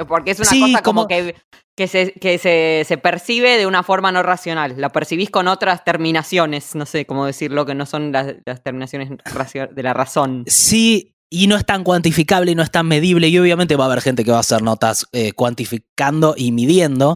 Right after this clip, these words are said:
Speaker 2: pero a mí me, me genera como una humildad este año. Siento que este año fue un baño de humildad
Speaker 1: Es
Speaker 2: para
Speaker 1: para
Speaker 2: la,
Speaker 1: decir,
Speaker 2: para todos.
Speaker 1: "No somos nada". ¿Es qué día para decir, "No
Speaker 2: No
Speaker 1: somos
Speaker 2: somos
Speaker 1: nada"?
Speaker 2: No somos nada, totalmente, y, eh, esto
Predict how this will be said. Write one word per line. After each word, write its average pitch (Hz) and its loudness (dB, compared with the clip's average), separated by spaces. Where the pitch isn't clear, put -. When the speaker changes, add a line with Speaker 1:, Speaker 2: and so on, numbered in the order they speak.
Speaker 2:
pero 175 2
a 190 2
mí 233 4
me, 226 2
me 185 2
genera 202 0
como 156 0
una 175 4
humildad 135 2
este 110 0
año. 101 -6
Siento 143 0
que 131 -4
este 131 -2
año 135 2
fue 131 0
un 123 0
baño 127 2
de 120 2
humildad 113 2
Speaker 1:
Es - 4
Speaker 2:
para 107 -2
Speaker 1:
para 208 0
Speaker 2:
la, 208 2
Speaker 1:
decir, 202 -4
Speaker 2:
para 233 0
todos. 180 4
Speaker 1:
"No 202 4
somos 240 0
nada". 214 4
¿Es 220 -4
qué 269 4
día 294 2
para 220 4
decir, 233 0
"No 226 4
Speaker 2:
No 240 2
Speaker 1:
somos 247 2
Speaker 2:
somos 226 4
Speaker 1:
nada"? 196 2
Speaker 2:
No 196 2
somos 214 2
nada, 196 2
totalmente, 208 2
y, 226 4
eh, 143 2
esto 233 0